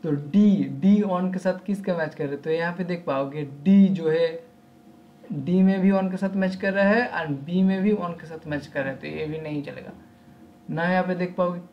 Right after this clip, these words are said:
Kilimandjara and Katmai, तो Kilimandjara किसका होगा? Kilimandjara होगा Tanzania का, Kilimandjara होगा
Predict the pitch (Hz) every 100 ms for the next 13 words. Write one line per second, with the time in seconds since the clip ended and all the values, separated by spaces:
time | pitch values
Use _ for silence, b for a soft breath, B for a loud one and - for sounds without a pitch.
0 | - 196 208 202 185 180 180 185 190 185
1 | 185 175 175 - 180 170 170 139 123 -
2 | _ _ - - - - - - - 170
3 | 175 180 175 175 196 180 - 170 170 160
4 | 160 - - _ - - 165 170 170 170
5 | 165 170 180 190 196 - - - - 190
6 | 180 - - _ - - 185 185 185 170
7 | 156 135 - - - - - - - -
8 | - - - - _ - - 180 180 180
9 | 180 180 185 175 175 185 214